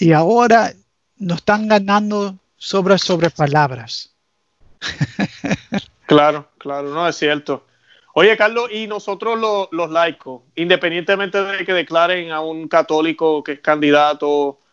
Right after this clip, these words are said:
Speaker 2: eh, eh, lo de, ¿verdad? Haya alguna declaración formal de la iglesia o sepamos, eh,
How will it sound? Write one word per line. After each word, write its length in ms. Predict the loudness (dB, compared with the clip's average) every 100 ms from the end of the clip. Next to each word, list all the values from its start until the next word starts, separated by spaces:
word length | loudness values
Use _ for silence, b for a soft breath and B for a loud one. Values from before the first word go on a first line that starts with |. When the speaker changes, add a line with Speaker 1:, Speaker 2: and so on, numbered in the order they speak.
| _ _ -8
Speaker 2:
eh, 920 | 0 2 4 2 0 -2 -6 -14 -20 _ _ _ _ -20 -20 _ _
eh, 180 | -4 2
lo 180 | 4 4
de, 200 | 2 0
¿verdad? 380 | 0 4 4 4
Haya 180 | 2 -4
alguna 320 | -4 -6 -6
declaración 440 | -6 -6 -6 -10
formal 300 | -12 -8 -8
de 120 | -6 -8
la 60 |
iglesia 760 | -6 -2 0 0 -4 -2 0 0
o 80 | -4
sepamos, 640 | -10 -2 -2 -2 -4 -8 _ _ _ _ -8
eh, 480 | -2 -2 -2 -8